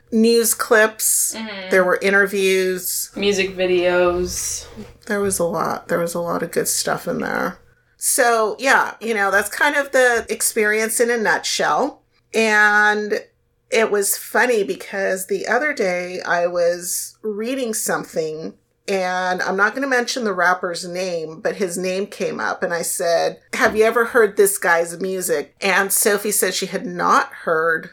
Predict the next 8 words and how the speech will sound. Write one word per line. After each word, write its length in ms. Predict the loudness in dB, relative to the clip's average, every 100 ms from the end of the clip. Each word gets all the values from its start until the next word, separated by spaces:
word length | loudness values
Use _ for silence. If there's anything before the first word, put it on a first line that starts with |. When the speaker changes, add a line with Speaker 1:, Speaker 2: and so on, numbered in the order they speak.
| _
Speaker 1:
the 80 | -4
music, 500 | -4 -6 -2 -4 -2
right? 440 | -4 -2 -2 -2 -4
And 180 | -2
so 460 | 0 2 4 2 2 0
I 120 | 0 -2
found, 560 | 0 2 4 4 2
like, 260 | 2 2